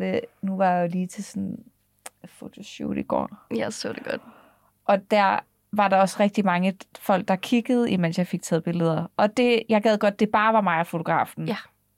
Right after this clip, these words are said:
Speaker 1: Fordi hun kigger ikke direkte på mig. Hun kigger ligesom igennem
Speaker 2: Ja.
Speaker 1: linsen.
Speaker 2: Ja.
Speaker 1: Så, så er det, som om hun ikke er der.
Speaker 2: Nej, hun kigger på billedet.
Speaker 1: Hun kigger på billedet, og
Speaker 2: Ja.
Speaker 1: det der med, at der så står andre og bare står
Speaker 2: Mens man skal være sådan.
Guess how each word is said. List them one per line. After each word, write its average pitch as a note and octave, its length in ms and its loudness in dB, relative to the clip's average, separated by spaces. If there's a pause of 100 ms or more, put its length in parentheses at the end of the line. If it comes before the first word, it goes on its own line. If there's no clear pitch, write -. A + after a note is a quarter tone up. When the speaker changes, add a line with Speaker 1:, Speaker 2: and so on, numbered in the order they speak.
Speaker 1:
Fordi G#3 360 4
hun A3+ 280 2
kigger A#3 360 2
ikke A3 260 -2 (100)
direkte G3+ 420 0
på G#3+ 140 -2
mig. F#3+ 180 2
Hun G#3 100 2
kigger G#3+ 260 2
ligesom G3 280 2
igennem F3+ 460 0
Speaker 2:
Ja. F3+ 80 -2 (140)
Speaker 1:
linsen. G#3+ 580 2
Speaker 2:
Ja. G#3 60 -4 (360)
Speaker 1:
Så, A3 380 4
så - 140 -2
er A3+ 40 6
det, G#3 120 0
som G#3+ 100 0
om G#3 100 4
hun G#3 140 4
ikke F#3 140 0
er E3+ 120 2
der. F#3 240 -2
Speaker 2:
Nej, A3+ 120 0
hun G#3+ 100 4
kigger A3 180 0
på G#3 100 -2
billedet. - 480 -6
Speaker 1:
Hun A#3 140 2
kigger A#3+ 220 6
på G#3 100 4
billedet, G3 440 2
og G#3+ 60 2
Speaker 2:
Ja. G#3+ 60 2
Speaker 1:
det A3 40 6
der A3 60 4
med, G#3 80 2
at G3+ 60 2
der G#3 60 4
så A3 160 2
står G#3+ 180 2
andre G#3 320 4
og G3 80 2
bare F#3 160 4
står F#3 400 2 (460)
Speaker 2:
Mens G#3 220 -6
man G#3+ 100 0
skal G#3 120 -6
være - 100 -4
sådan. - 160 -14